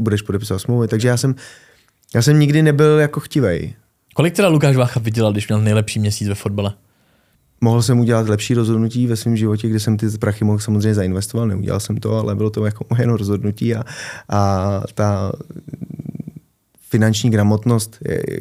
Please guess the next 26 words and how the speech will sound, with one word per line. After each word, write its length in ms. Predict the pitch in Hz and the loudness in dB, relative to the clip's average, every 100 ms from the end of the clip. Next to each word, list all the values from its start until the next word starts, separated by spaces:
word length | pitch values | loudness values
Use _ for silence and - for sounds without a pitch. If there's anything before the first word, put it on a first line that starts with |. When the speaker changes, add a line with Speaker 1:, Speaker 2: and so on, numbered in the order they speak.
| - 143 | -12 -8
Speaker 1:
jak 160 | 95 98 | -8 -4
ty, 100 | 101 101 | -4 -2
my 100 | 101 | 0
jsme 140 | 107 | 0
se 80 | 104 | 0
o 100 | 101 | 0
tom 120 | 104 | 0
bavili, 220 | 101 101 | 2 2
když 100 | 101 | 0
jsme 120 | 92 104 | -2 -4
se 80 | |
spolu 220 | 104 117 113 | -2 -2 -2
potkali, 360 | 101 - 104 | -6 -4 -2
tak 120 | 101 | -2
samozřejmě 340 | - 104 104 101 - - - - | -2 0 0 -2 -6 -20 -6 0
nebyla 280 | 120 135 123 | 4 4 4
úplně 260 | 120 117 | 2 2
na 80 | 107 | 2
velký 260 | 101 104 107 | 2 0 0
úrovni, 440 | 92 90 98 113 - | 0 0 0 0 -2
i 40 | 104 | 0
v 40 | |
rámci 280 | 98 98 98 | 0 0 0
toho, 200 | 98 98 | 0 2
že 80 | 98 | 2
jako, 360 | 95 107 101 | 0 0 -2